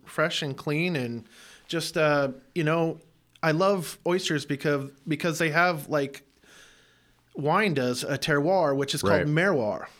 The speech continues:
Speaker 1: And that is just the certain little climate that it grows in. So as we popped along the coastline, we got to taste every little, uh,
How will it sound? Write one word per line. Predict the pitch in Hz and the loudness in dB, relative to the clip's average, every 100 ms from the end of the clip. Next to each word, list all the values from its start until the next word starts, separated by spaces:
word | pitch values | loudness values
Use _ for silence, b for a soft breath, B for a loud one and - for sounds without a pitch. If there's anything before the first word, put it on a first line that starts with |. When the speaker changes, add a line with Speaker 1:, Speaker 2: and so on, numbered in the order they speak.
| b b b b - | b b b b -2
Speaker 1:
And | 156 147 139 131 - | 2 2 0 -6 -8
that | 143 160 | -2 0
is | 180 160 - | 0 -2 -2
just | 147 139 - 151 | -2 -2 -4 -2
the | 139 | -2
certain | - - 180 202 190 | 0 0 0 0 0
little | 190 | -2
climate | 202 - 202 220 175 139 | -4 -4 0 2 0 0
that | 147 | -2
it | 127 | 0
grows | 147 185 165 | 0 0 0
in. | 139 | -4
So | - 160 147 135 B B B B | -2 0 0 0 B B B B
as | 170 170 | 0 0
we | 180 226 | 0 -4
popped | - 202 208 185 | 0 2 2 0
along | 156 170 170 | 2 2 0
the | 131 | -4
coastline, | - 160 202 147 - - 156 135 139 139 - b b b b b b _ _ - | -2 0 2 0 -4 -6 -2 0 0 -2 -8 b b b b b b _ _ -4
we | 160 | 0
got | 185 190 | 2 2
to | 185 | 0
taste | - - 233 170 - - - _ | -4 0 0 0 -2 -6 -14 _
every | 147 160 180 | 0 2 2
little, | 156 160 165 147 143 156 | 2 2 2 2 0 0
uh, | 139 131 | 2 0